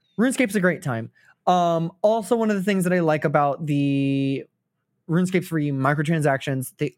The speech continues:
are microtransactions. There are the kind of equivalent of loot boxes,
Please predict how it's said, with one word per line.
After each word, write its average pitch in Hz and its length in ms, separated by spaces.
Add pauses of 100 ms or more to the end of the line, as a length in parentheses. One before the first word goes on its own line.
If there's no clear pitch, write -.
are 143 300
microtransactions. 123 840
There 135 280
are 135 400 (400)
the 160 360
kind 247 300
of 240 120
equivalent 175 840
of 175 160
loot 185 260
boxes, 185 720